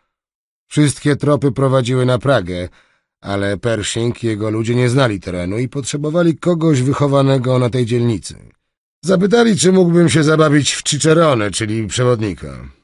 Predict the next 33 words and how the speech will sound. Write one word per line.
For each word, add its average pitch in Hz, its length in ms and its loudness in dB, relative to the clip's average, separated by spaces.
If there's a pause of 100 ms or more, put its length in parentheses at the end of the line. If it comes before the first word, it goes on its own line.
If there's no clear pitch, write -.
(280)
Zgodziłem 113 560 0
się. 110 200 -4 (680)
Wkrótce 160 500 0
ustaliliśmy 131 720 2
adres. 65 500 -10 (300)
To 120 140 -4
była 135 300 2
ulica 120 680 -2
Siedlecka, 82 920 -4
samo 110 340 -2
epicentrum 107 600 -4
patologii. 87 600 -6 (480)
Jedna 131 340 0
z 104 60 -6
tych 113 160 -4
odrapanych 101 500 -4
kamienic, 90 640 -6
gdzie 78 220 -12
nic 82 200 -8
dobrego 92 680 -6
nie 95 140 -6
ma 101 120 -4
prawa 98 320 -6
się 101 120 -8
wydarzyć. 80 640 -10 (1080)
Pojechaliśmy 147 540 2
tam 135 180 2
we 127 80 0
dwóch, 95 400 -8
ja 123 300 0
i 113 220 -8
Andrzej 101 640 -6
K. 60 440 -12